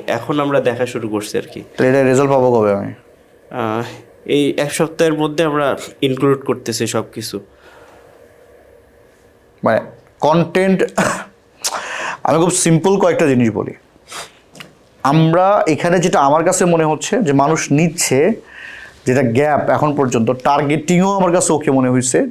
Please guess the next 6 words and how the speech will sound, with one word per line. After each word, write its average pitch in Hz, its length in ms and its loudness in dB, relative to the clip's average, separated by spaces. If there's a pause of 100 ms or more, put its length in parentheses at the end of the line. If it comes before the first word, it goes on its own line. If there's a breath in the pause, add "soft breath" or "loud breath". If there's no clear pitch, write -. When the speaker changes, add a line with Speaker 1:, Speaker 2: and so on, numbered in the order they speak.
(160)
Speaker 2:
এত 127 220 0 (340)
অনেকটাই 135 460 2
ক্লিয়ার 143 300 2
হয়ে 120 160 2
আসছে। - 300 -4 (1080 loud breath)
But 139 260 0